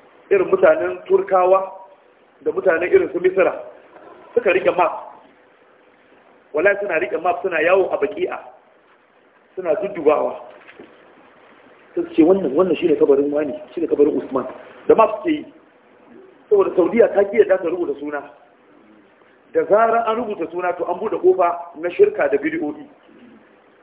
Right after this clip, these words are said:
To, sai ga dan tsaban bala'i da tashin hankali suna da map din kabarin kowa. Sai su dinga kokarin suna cewa wannan ya nuna an ce bakiya an binne Usman waje kaza,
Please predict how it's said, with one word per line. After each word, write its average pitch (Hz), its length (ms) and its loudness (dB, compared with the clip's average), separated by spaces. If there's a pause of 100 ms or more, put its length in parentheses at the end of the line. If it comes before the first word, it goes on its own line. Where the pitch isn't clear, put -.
(260)
To, 135 100 -10
sai 190 120 4
ga 170 120 0
dan 202 260 0
tsaban 226 360 4
bala'i 185 340 2
da 156 80 -6
tashin 175 300 -6
hankali 156 340 -10
suna 165 180 -8
da 143 80 -10
map 165 260 -6
din 165 140 -10 (260)
kabarin 151 300 0
kowa. 151 280 4 (2500)
Sai 202 140 2
su 175 60 0
dinga 185 200 2
kokarin 180 380 4 (160)
suna 180 160 0
cewa 165 400 2
wannan 190 320 2 (320)
ya 165 100 4
nuna 185 240 -2
an - 160 -4
ce - 80 2 (200)
bakiya 160 300 4
an - 140 -4
binne 185 160 0
Usman 156 320 -4
waje 160 200 0
kaza, 139 220 -4